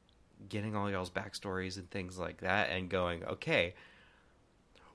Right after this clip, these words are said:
we may touch this, we may not." It, it, it's a lot of conversations, but it's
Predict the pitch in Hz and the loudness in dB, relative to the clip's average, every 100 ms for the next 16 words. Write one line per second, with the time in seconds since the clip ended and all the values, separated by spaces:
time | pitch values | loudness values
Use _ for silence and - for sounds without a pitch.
0 | _ 107 123 160 175 151 190 - 262 - | _ 2 6 6 6 4 2 2 -2 2
1 | 170 180 190 180 214 214 - - - 131 | 2 4 2 2 4 2 2 -2 2 2
2 | - 117 123 - - - 123 131 107 104 | 2 4 4 2 -4 -2 0 0 0 4
3 | 131 139 101 113 104 - - - - - | 4 4 4 4 2 -6 -16 -20 -20 -20
4 | _ _ - - 127 123 113 110 117 - | _ _ -16 -4 -2 0 0 2 0 0
5 | 104 92 104 98 87 - _ 101 - - | -4 -2 2 4 2 -4 _ -4 -2 -4
6 | - - | -4 -6